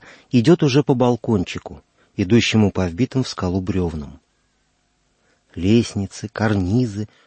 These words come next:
балкончики следуют друг за другом, пока не приводят нас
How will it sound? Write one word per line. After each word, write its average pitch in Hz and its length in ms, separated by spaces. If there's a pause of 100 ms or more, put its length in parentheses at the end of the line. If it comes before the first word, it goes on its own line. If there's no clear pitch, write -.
балкончики 113 1040 (220)
следуют 127 500
друг 117 260
за 127 140
другом, 101 520 (200)
пока 95 260
не 90 120
приводят 98 540
нас 120 260